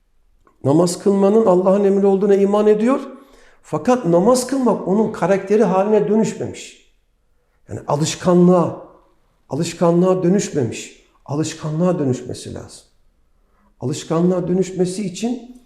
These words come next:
ne yapacak? O, o ortamlarda bulunacak. Yani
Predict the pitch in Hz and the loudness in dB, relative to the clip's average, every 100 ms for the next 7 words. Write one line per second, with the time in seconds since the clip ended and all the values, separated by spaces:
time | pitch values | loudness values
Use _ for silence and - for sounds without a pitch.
0 | _ - 185 175 165 160 240 240 - - | _ -2 0 0 0 -4 -4 -6 -14 -20
1 | _ _ _ 170 196 - 196 180 170 175 | _ _ _ -2 0 0 2 2 2 0
2 | 165 165 160 160 170 123 107 98 92 - | 2 2 2 2 2 2 0 -2 -10 -16
3 | - _ _ _ - 113 | -20 _ _ _ -10 -10